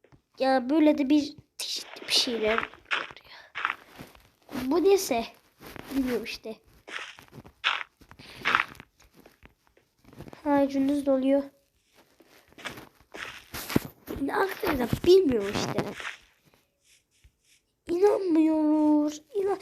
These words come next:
ben arkadaşlar şimdi soracaksınız.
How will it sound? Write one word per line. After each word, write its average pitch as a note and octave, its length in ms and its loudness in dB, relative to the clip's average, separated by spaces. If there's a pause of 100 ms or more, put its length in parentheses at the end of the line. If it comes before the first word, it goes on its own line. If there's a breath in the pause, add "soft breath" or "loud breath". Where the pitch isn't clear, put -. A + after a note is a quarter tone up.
(320 loud breath)
ben - 420 4
arkadaşlar B3+ 500 0
şimdi A#4+ 420 4
soracaksınız. E4+ 920 2